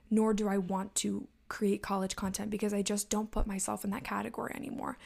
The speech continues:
And so, like, obviously I'll give you guys, like, little tidbits, like, nuggets of advice here and there, but I am completely shifting into a different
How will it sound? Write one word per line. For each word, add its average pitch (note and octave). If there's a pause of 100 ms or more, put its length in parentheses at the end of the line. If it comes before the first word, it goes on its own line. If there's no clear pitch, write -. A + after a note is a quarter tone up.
(340)
And G#3+
so, G#3
like, G3
obviously A3
I'll F#3
give F#3
you F#3+
guys, F#3
like, F#3 (260)
little F#3 (500)
tidbits, F#3+
like, F#3
nuggets F#3
of F3+
advice G3
here F#3+
and F#3
there, F3+
but F3+ (340)
I G#3
am A3
completely A#3+
shifting F#3 (160)
into G3+ (140)
a G3 (160)
different -